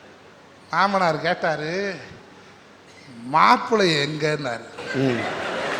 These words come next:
Speaker 1: புரோக்கர்ட்ட, "ஏய்யா, மாப்பிள்ளைன்னு நான் சொல்லவே இல்லையா?" "இல்லைங்க, நான் தான் மாப்பிள்ளைன்னு." அவர், "நீ மாப்பிள்ளையா? யோ,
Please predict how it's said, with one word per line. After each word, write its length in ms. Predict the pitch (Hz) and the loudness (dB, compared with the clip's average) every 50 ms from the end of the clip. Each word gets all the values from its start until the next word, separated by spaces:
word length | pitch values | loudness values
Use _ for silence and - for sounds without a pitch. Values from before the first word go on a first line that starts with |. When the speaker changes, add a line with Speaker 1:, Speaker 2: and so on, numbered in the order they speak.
| - - - - - - - - - - - - - - - - - - - - - - - - - - - - - - - - - - - - - - - - - - - - - - | -4 -4 -2 -2 -2 -2 -2 -2 -4 -4 -4 -4 -4 -4 -4 -4 -4 -6 -6 -8 -8 -8 -8 -8 -8 -6 -8 -8 -8 -10 -10 -12 -10 -8 -8 -8 -8 -12 -12 -14 -14 -16 -18 -16 -6 0
Speaker 1:
புரோக்கர்ட்ட, 880 | 208 214 240 262 269 262 262 247 214 - - 202 190 185 190 202 214 220 208 180 | 6 8 10 10 10 8 6 2 2 4 4 6 8 10 10 10 8 6 4 4
"ஏய்யா, 640 | 185 208 220 226 226 214 208 214 226 240 262 269 262 - - - - - - - - - - - - 160 | 6 8 8 8 8 10 10 10 10 10 6 2 -2 -6 -10 -12 -14 -16 -18 -18 -20 -20 -18 -12 -2 4
மாப்பிள்ளைன்னு 580 | 185 214 240 285 302 - - 277 277 277 277 262 | 8 10 10 10 10 8 6 8 10 10 10 10
நான் 200 | 247 233 214 202 | 8 8 6 6
சொல்லவே 580 | - - 208 220 247 254 269 262 262 269 269 254 | 4 4 4 6 10 10 10 10 10 10 10 8
இல்லையா?" 600 | 233 214 214 208 196 180 170 165 170 175 170 156 147 143 - - - - - | 8 8 6 8 8 8 8 8 6 4 2 0 -4 -8 -12 -14 -16 -10 -6
"இல்லைங்க, 480 | 180 190 226 233 226 220 202 208 214 | -4 0 4 4 4 4 6 4 4
நான் 360 | 208 185 170 180 190 196 202 185 | 4 4 4 4 4 4 4 4
தான் 260 | 196 190 196 202 190 165 | 6 8 8 8 6 4
மாப்பிள்ளைன்னு." 760 | 147 160 175 160 - 185 180 170 175 170 170 160 147 135 131 131 - - - - - - - - - - - - - - | 4 4 4 4 2 2 4 6 6 4 4 0 -4 -4 -4 -8 -14 -18 -20 -20 -20 -20 -20 -20 -20 -20 -20 -16 -4 4
அவர், 280 | 147 175 190 226 214 | 4 6 6 6 4
"நீ 340 | 175 175 202 247 294 349 349 | 4 2 4 4 6 6 6
மாப்பிள்ளையா? 580 | 294 262 233 214 - - 202 170 147 135 127 120 120 - - - - - - - - - - - - | 6 8 6 6 6 4 0 0 2 2 2 0 0 -4 -8 -14 -18 -20 -20 -20 -20 -20 -20 -6 4
யோ, 380 | 208 269 330 339 330 262 175 | 10 12 12 12 12 12 10